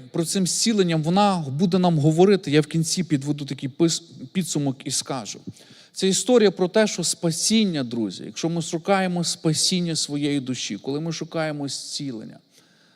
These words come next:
для своїх ран, будь-яких тілесних, духовних, душевних, ми можемо знайти їх тільки в Христі.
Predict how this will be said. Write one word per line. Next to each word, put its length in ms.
для 100
своїх 520
ран, 480
будь-яких 640
тілесних, 580
духовних, 560
душевних, 580
ми 80
можемо 360
знайти 320
їх 120
тільки 320
в 60
Христі. 580